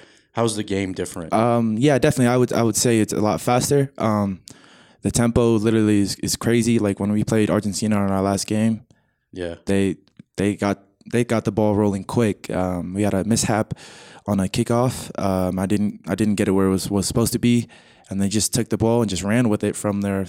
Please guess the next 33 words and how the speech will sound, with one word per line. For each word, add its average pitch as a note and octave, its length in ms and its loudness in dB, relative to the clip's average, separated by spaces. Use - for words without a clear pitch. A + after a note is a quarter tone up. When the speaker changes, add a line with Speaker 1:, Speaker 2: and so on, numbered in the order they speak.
Speaker 2:
I G2 120 -6
guess, G#2+ 300 -2
I G#2 100 -4
think B2+ 140 0
it - 20 2
was A2 80 0
from A2 120 -6
their G2+ 100 -2
twenty-two. A2 580 -2
But G2+ 140 2
Speaker 1:
Yeah. - 60 -2
Speaker 2:
yeah, G#2 80 2
the G2 100 -2
tempo A#2 380 0
was, G2 280 -2
was - 80 -6
crazy A2 400 2
for, F#2 120 -6
to, F#2+ 320 -2
to, - 180 -6
to, F2+ 420 -4
to G2+ 100 -4
see. A2+ 400 2
And, - 180 -4
like, F#2+ 140 -2
obviously A2+ 340 2
we A2+ 120 2
got G#2 180 0
to G2+ 280 -2
play A#2 160 0
the G#2 200 0
Jaguares G#2+ 520 0
and G2 220 -10